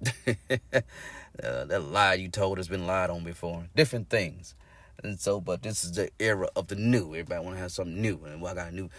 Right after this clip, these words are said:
Well, guess what? Your mercy of the Lord is renewed every morning. Um, I wanna read, we basically read, this book is only five chapters.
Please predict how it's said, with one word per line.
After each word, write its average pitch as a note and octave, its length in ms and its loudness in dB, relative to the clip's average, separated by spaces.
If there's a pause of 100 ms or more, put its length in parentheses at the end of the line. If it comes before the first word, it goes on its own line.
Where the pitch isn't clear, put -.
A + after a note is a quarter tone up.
(240)
Well, A#2+ 340 4
guess A#2+ 280 2
what? F2+ 200 2 (120)
Your F#2 160 -6
mercy G#2+ 440 2
of G2 60 -2
the F2+ 80 -2
Lord F#2+ 160 -2
is E2+ 100 -6
renewed F2+ 400 -4
every D#2+ 200 -8
morning. D#2 560 -14 (640)
Um, F#2 280 0
I - 120 2
wanna C3+ 180 4
read, B2 360 6
we C#3+ 120 2
basically A#2+ 400 4
read, F#2+ 320 -2
this A#2+ 140 -2
book - 200 -8
is F#2+ 120 -2
only B2+ 160 0
five F#2 280 0
chapters. - 540 -8